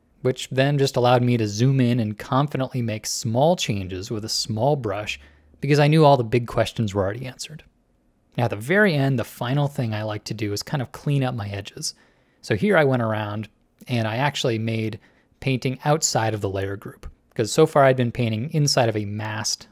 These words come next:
layer group, which kept all of my paint inside the lines. Well, it turns out the lines weren't quite so beautiful as I wanted them to be. So at the very end, you see me sort of rotating the canvas and painting the very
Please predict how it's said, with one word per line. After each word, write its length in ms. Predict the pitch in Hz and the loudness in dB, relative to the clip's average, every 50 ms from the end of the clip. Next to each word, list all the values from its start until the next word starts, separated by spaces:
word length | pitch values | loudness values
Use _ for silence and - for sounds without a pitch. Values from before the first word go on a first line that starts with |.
| _ | _
layer 300 | 131 113 131 143 127 110 | -2 2 4 4 4 4
group, 260 | 104 104 104 107 - | 2 0 -2 -2 -2
which 160 | 135 120 - - | -4 -6 -4 -2
kept 320 | - 131 123 - - - _ _ _ _ _ - | -2 -2 -2 -2 -6 -20 _ _ _ _ _ 0
all 240 | 147 151 151 170 170 | 4 6 8 8 8
of 100 | 151 139 | 8 4
my 100 | 135 120 | 0 -2
paint 320 | - - 131 113 117 - - | -2 -2 -4 -4 -4 -4 -4
inside 420 | - 143 131 - - 123 107 104 | -2 -2 -2 0 0 -2 -2 -2
the 80 | 104 98 | -4 -6
lines. 540 | 98 104 104 110 123 139 - - - - - _ _ _ _ _ _ _ _ _ _ _ _ _ _ _ _ - | -8 -8 -10 -10 -12 -14 -14 -14 -14 -14 -14 _ _ _ _ _ _ _ _ _ _ _ _ _ _ _ _ -2
Well, 280 | 147 131 135 131 185 - | 2 2 2 2 0 -4
it 100 | 156 - | -8 -4
turns 200 | - 196 196 208 | 0 4 4 4
out 80 | 196 | 4
the 100 | - 123 | 4 2
lines 640 | 110 107 113 117 127 131 131 127 123 120 120 - - | 2 0 0 2 2 4 4 4 4 2 0 -2 -4
weren't 360 | 113 120 120 123 - - _ - | -4 -4 -4 -4 -4 -8 _ -20
quite 420 | - _ _ - 147 143 143 143 | -20 _ _ 0 0 0 0 0
so 140 | - - 120 | -2 -2 -2
beautiful 460 | 110 110 117 120 110 - - 110 104 | -2 0 2 2 2 0 0 -2 -4
as 80 | 101 101 | -2 -4
I 80 | 95 | -6
wanted 340 | 95 98 95 98 92 98 104 | -6 -4 -4 -4 -4 -6 -8
them 140 | 123 135 - | -8 -10 -10
to 100 | - 151 | -10 -12
be. 200 | 147 - - - _ _ _ _ _ _ _ _ _ _ _ - | -12 -12 -14 -18 _ _ _ _ _ _ _ _ _ _ _ -8
So 60 | 127 | -4
at 40 | 110 | -2
the 60 | 117 | 0
very 220 | 127 196 208 202 190 | 2 2 2 2 2
end, 140 | 180 170 160 | 0 0 -2
you 60 | 151 | -2
see 180 | - - 147 | -2 -2 -2
me 100 | 139 139 | -2 -2
sort 180 | 131 - 127 110 | -2 -2 -2 -2
of 180 | 104 101 104 120 | -2 -2 0 2
rotating 480 | 135 147 147 - 151 139 135 127 123 | 2 2 2 0 0 0 0 0 -2
the 60 | 123 | -4
canvas 720 | - - - 123 120 117 117 113 117 113 113 113 - - - - - - - _ _ _ - - - | -4 -4 -2 -2 -2 0 -2 -2 -4 -4 -4 -4 -6 -8 -10 -12 -16 -20 -20 _ _ _ -20 -10 -6
and 200 | 117 107 101 - | -6 -6 -6 -6
painting 600 | - - 139 131 - - 127 120 117 113 113 - - _ _ _ _ _ _ | -6 -6 -6 -4 -4 -6 -6 -6 -4 -6 -8 -10 -12 _ _ _ _ _ _
the 140 | - 113 107 | -4 -4 -4
very 640 | 95 101 101 104 113 117 120 120 117 117 139 151 - | -4 -4 0 2 4 4 4 4 4 2 -2 -4 -10